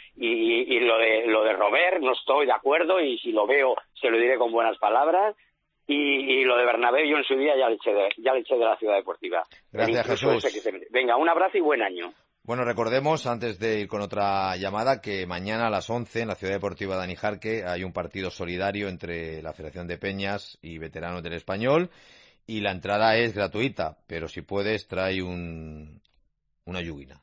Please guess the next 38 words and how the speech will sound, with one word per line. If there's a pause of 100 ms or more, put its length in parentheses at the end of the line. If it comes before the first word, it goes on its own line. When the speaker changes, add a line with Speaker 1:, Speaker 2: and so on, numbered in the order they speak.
Speaker 2:
traes
un
juguete, (540)
porque
ese
juguete,
mm, (520)
va
a
servir
para
que
algún
niño
que
no
va
a
tener
reyes,
pues,
eh,
pueda
disfrutar
del
apoyo,
de
la
ayuda
a
la
gente
del
Español.
Así
que
mañana,
recuerden,